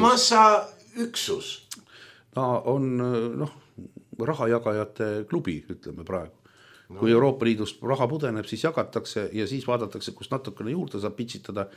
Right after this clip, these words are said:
Speaker 2: et siis selle arvel lihvida seda riiki veel õhemaks. Ma ei saa, ma ei saa paljudest asjadest aru ja, ja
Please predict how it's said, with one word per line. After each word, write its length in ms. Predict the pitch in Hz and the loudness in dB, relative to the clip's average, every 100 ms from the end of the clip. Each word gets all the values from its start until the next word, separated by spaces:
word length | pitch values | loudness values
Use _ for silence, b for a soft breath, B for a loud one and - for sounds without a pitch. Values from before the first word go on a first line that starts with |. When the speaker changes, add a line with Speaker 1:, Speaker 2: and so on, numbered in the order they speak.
| B B B B | B B B B
Speaker 2:
et 140 | - - | -8 -2
siis 240 | 120 113 - 107 B B B B B B B _ _ _ _ - | 0 -2 -6 -12 B B B B B B B _ _ _ _ -2
selle 220 | 123 117 | 2 2
arvel 320 | 117 107 95 B B B B B B B _ _ _ _ _ - | 2 0 -2 B B B B B B B _ _ _ _ _ -4
lihvida 340 | 113 - 92 | -4 -2 -6
seda 180 | 87 95 | -4 -2
riiki 300 | 104 98 95 | 0 -2 0
veel 140 | 90 90 | 0 0
õhemaks. 460 | 71 65 - - - _ _ _ _ b b b b b b b - | -2 -8 -16 -20 -20 _ _ _ _ b b b b b b b -2
Ma 160 | 151 | 2
ei 60 | 180 | 4
saa, 380 | - 190 143 - | 4 4 4 0
ma 140 | 151 | 0
ei 40 | 156 | 2
saa 140 | - 147 | 2 2
paljudest 440 | 185 151 123 - 104 | 2 2 0 -2 -4
asjadest 380 | - 120 113 170 | -4 -6 -4 -2
aru 180 | 147 | 0
ja, 200 | 123 117 120 | 0 0 -2
ja 200 | 131 | -2